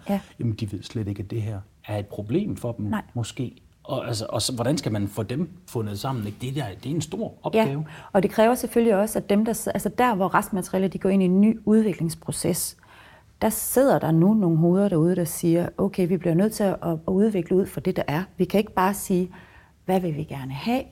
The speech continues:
Speaker 1: Jamen, vi vil godt have den er godt, så støber vi den i plastik, og det gør vi i Kina, så åbner vi den store vandhane." Det kommer jo til at ændre sig, så du bliver nødt til at sige,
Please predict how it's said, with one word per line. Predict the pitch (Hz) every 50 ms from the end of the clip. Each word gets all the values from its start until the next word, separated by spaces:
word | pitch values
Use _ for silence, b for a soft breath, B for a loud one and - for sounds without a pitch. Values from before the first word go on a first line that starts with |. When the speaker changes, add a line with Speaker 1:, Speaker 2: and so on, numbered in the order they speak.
| - -
Speaker 1:
Jamen, | 190 185 175
vi | 233 233
vil | 190 190 165
godt | 190 202
have | - 202
den | 214 214 202
er | 202
godt, | 208 226 233 233 -
så | - 262 254
støber | - - - 247 220 196 165
vi | 156
den | - 170
i | 165
plastik, | 165 226 - 254 - - 196
og | 190 180
det | 190 -
gør | 202 196
vi | 170 180
i | 175
Kina, | - - 196 190 185
så | - 170
åbner | 185 190 - 175
vi | 156 160
den | 156 165
store | - 180 175 175
vandhane." | 170 170 170 180 165 160 160 160 B B B B B B B _ - 170 - - - 165 - - _ _ -
Det | 254 240 -
kommer | - 247 233 208 202
jo | 185
til | 190 - 269
at | 247 196
ændre | 202 220 254 240 202
sig, | - 190 180
så | - 190
du | 202
bliver | 180 185 202
nødt | 214 226 226
til | 220
at | -
sige, | - 208 196 202